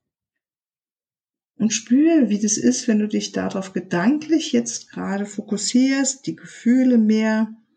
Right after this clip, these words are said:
wahrnimmst und deine Energie hinbringst, wie sich das in dir ausbreiten darf. Dass du dir gönnst, darin zu baden, in diesen wunderschönen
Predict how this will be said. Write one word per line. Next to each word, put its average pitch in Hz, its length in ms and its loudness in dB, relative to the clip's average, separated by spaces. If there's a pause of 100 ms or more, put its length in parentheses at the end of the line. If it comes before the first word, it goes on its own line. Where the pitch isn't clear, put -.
(160)
wahrnimmst 214 1040 -2 (520)
und - 180 -10
deine 185 180 -6
Energie 196 500 0
hinbringst, 220 540 -2
wie 220 80 -4
sich 226 220 -2
das 226 180 -4
in 233 200 2
dir 233 260 -2
ausbreiten 175 800 -4
darf. 147 560 -8 (600)
Dass - 200 -10
du 220 80 2
dir 214 180 -2
gönnst, 233 440 2
darin 233 340 0
zu - 180 -12
baden, 214 480 -2
in 190 180 -2
diesen 202 320 -2
wunderschönen 214 880 0